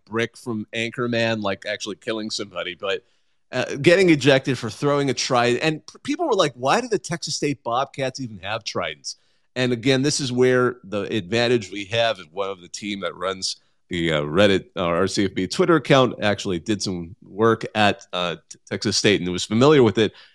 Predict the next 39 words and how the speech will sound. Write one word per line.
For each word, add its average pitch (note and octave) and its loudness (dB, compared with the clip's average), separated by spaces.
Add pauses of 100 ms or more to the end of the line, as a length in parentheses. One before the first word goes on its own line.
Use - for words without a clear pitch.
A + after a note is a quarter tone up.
San G3 4
Marcos, D#3+ 0
the A2+ -10
town B2+ -4
that A2 -4
it's G#2 -10
just B2 -10
outside A2 -4
Austin G2 -6
that D#2 -12 (280)
contains A2+ -2
Texas G#2 -4
State. G#2+ 0 (380)
I A#2+ 2
guess D3+ 2
it's B2+ 0
the - -4
mermaid B2 0
capital C#3+ 0
of G#2 -8
Texas. - 0
Again, A2 -2
like, F#2 -2 (180)
eh, D#2+ -12
this, A2+ -2
this A2 -2
gets A#2+ 2
more A2 4
absurd G2+ 0
as F#2 -2
I F2 -2
say G2 0
it F#2 0
out E2+ -2
loud. F2 0
But G2+ 2 (320)
so D#3+ 6
San G#3+ 6
Marcos G3+ 2